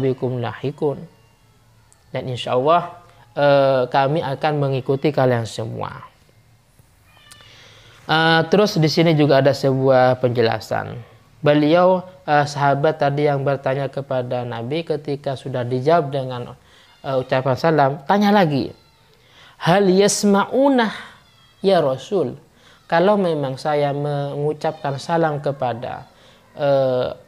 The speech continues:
umat muslim yang telah ada di makam ini, hal yasta-, hal yasma'un, apakah mereka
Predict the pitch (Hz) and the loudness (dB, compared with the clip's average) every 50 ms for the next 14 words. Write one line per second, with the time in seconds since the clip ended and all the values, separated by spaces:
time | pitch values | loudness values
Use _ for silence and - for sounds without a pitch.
0 | _ _ _ _ _ _ _ _ _ _ _ _ _ _ _ _ _ - 143 143 | _ _ _ _ _ _ _ _ _ _ _ _ _ _ _ _ _ -8 -6 -4
1 | 147 143 143 143 139 165 175 175 - 151 147 147 151 143 143 139 143 143 139 135 | -4 -4 -4 -4 -4 -4 -4 -4 -4 -2 -2 0 0 -2 -4 -4 -4 -4 -4 -4
2 | 147 - - 143 139 127 139 135 127 139 135 135 131 131 - - 131 175 160 151 | -6 -6 -6 -6 -4 -2 -4 -4 -2 -4 -4 -4 -4 -6 -6 -6 -6 -6 -4 -6
3 | 139 135 123 117 123 185 196 208 220 214 190 - - - 180 165 - - - - | -6 -6 -6 -6 -2 -2 0 0 0 0 -2 -4 -6 -6 -6 -6 -6 -12 -20 -8
4 | - - 214 226 226 233 226 226 - 226 247 262 - - 180 190 180 185 196 196 | 0 2 2 4 4 4 2 0 -2 -2 -2 -2 -4 -4 -2 -2 -2 -2 -4 -6
5 | - - _ _ _ _ _ _ _ _ - - - _ _ _ _ 165 165 165 | -12 -20 _ _ _ _ _ _ _ _ -20 -20 -20 _ _ _ _ -2 -2 0
6 | - 170 156 - 160 151 156 156 156 156 151 151 147 143 147 - 151 143 139 135 | 0 -2 0 0 -2 -4 -2 -2 0 0 2 0 0 -2 -4 -4 -2 -2 0 0
7 | 135 135 135 135 - - | -2 -2 -4 -6 -8 -12